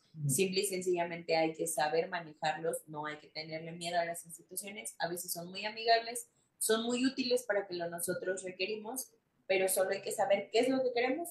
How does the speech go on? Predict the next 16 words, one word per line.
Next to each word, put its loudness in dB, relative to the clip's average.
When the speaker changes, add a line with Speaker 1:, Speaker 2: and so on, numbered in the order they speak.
Speaker 2:
para 4
ver 0
si -6
encuadra 2
en -8
lo -4
que -14
nosotros -14
necesitamos. -20
Speaker 1:
Así 4
de 8
sencillo. -2
Y 6
sí 4
es 4
importante, 2